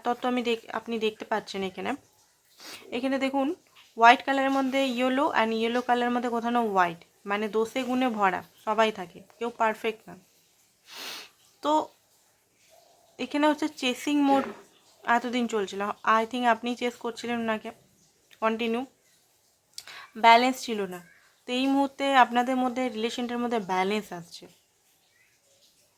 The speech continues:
And অগ্নিতত্ত্ব, ফায়ার তত্ত্ব যেটা মেন,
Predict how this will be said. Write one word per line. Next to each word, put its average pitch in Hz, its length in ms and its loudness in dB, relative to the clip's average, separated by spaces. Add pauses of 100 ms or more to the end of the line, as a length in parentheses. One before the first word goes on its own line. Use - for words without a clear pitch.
(300)
And 220 200 2 (120)
অগ্নিতত্ত্ব, 269 720 -2
ফায়ার 226 460 4
তত্ত্ব 208 300 -4
যেটা 214 280 -2
মেন, 214 280 -2